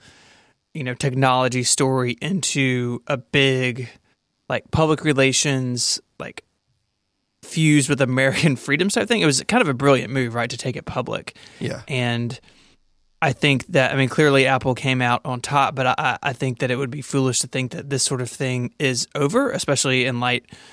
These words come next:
Speaker 1: of, like, new administration and things that, you know, this, this is a conversation that's gonna come back up. And, you know,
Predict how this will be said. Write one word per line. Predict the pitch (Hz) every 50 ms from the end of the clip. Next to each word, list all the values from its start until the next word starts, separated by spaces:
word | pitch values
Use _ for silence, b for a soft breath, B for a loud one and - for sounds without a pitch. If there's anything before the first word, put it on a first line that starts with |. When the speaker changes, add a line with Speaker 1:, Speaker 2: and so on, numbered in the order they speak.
| B B B B B B _
Speaker 1:
of, | - 143
like, | 127 117 110 113 -
new | 233 143 135
administration | 127 127 127 127 - - 240 254 - - 175 139 139
and | 117 - 139 123 -
things | - 135 131 131 139 151 - - -
that, | - 131 123 - - -
you | 147
know, | 131 123
this, | 123 135 175 190 - - 180 - -
this | 151 160 175 -
is | 170 156
a | 156
conversation | 180 165 147 131 147 131 127 135 120
that's | -
gonna | - 143 127 127 120
come | - - - 135 131 127 120 117 117 b b b b b b b b b b b _ -
back | 135 127 117 113 110 - - -
up. | - 147 127 120 - - - - - _ -
And, | 165 135 131 127 127 123 123 120 120 120 - - - _ _ _ _ _ _ _ _ _ _ _ _
you | - 151 131
know, | 127 120 120 120 -